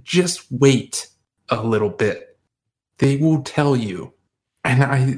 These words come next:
there wasn't, there wasn't whispering. It was just loud talking the whole time.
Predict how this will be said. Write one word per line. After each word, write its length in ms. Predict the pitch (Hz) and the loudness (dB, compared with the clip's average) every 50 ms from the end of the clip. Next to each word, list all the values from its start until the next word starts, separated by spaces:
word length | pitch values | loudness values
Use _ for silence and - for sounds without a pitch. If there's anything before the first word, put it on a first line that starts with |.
| - - | 0 2
there 140 | 135 131 127 | 4 4 4
wasn't, 520 | 139 156 180 196 190 190 185 185 170 175 - _ _ _ | 4 2 0 0 0 0 0 0 -2 -4 -8 _ _ _
there 160 | 139 - 131 | -4 -2 -2
wasn't 400 | 120 127 127 127 - 165 156 - | 0 2 0 0 0 0 0 0
whispering. 540 | 135 135 131 - - - 117 107 110 110 - _ _ _ - | 0 -2 -2 -2 -6 -6 -4 -4 -6 -8 -10 _ _ _ -8
It 100 | 117 117 | -4 -4
was 140 | 127 127 | -4 -4
just 360 | - - 131 131 - - - - - - 110 107 - - | -2 -4 -4 -4 -6 -8 -12 -14 -14 -14 -16 -18 -12 -8
loud 340 | 113 107 104 104 107 107 | -6 -4 -4 -4 -6 -6
talking 420 | - - 104 92 - - - - - _ _ _ _ _ _ _ _ - | -8 -8 -8 -8 -10 -12 -14 -16 -16 _ _ _ _ _ _ _ _ -8
the 80 | 107 | -6
whole 220 | 104 - 113 104 95 | -6 -4 -4 -6 -4
time. 300 | - - 107 - - | -4 -6 -6 -6 -8